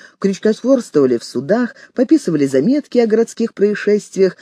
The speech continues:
обшивали средние руки чиновничество и офицерство, ходили в классы и бегали по урокам, а, сливаясь воедино, и определяли лицо той среды, что в думских речах громко именовалось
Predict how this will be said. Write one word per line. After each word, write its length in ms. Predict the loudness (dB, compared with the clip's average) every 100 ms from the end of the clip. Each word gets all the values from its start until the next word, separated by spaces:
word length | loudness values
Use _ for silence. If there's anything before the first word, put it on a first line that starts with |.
| -14 -6
обшивали 640 | -6 -4 -2 0 0 -2
средние 480 | -2 -2 -2 -2 -2
руки 420 | -4 -6 -6 -6
чиновничество 840 | -4 -2 0 0 -2 -6 -12 -4
и 80 | -2
офицерство, 800 | -2 -4 -4 -2 -2 -2 -2 -2 -4 -8
ходили 360 | -2 2 4 4
в 80 |
классы 500 | 2 2 2 0 -2
и 20 | 0
бегали 300 | 0 2 0
по 140 | 2
урокам, 560 | 2 4 2 2 -2 -4 -12 -14
а, 240 | -2 0 0
сливаясь 840 | -2 -4 0 2 2 4 2 0
воедино, 920 | 0 0 0 -2 0 2 4 2 -2 -8 _ _ _ _ _
и 120 | 2 2
определяли 800 | 2 0 0 2 2 2 0
лицо 420 | 0 -2 -2 -4 -4
той 240 | 0 0 0
среды, 560 | -4 -8 -4 2 2 0 -12 -20 _
что 440 | -18 -2 2 2
в 100 | 0
думских 640 | -2 0 0 -4 -6 -6
речах 480 | -6 -6 -2 -2 -2 -8 -20 -18
громко 640 | -4 0 2 0 -2 0
именовалось 800 | 2 0 0 0 0 0 -4 -12